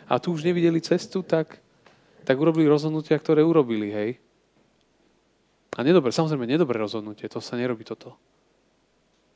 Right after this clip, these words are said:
A, ale urobili ho.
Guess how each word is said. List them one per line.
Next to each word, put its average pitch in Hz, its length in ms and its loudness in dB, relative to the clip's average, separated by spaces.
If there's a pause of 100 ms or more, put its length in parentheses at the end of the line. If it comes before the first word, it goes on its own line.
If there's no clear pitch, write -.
(640)
A, 110 260 -6 (600)
ale 123 160 2
urobili 127 400 4
ho. 104 160 -8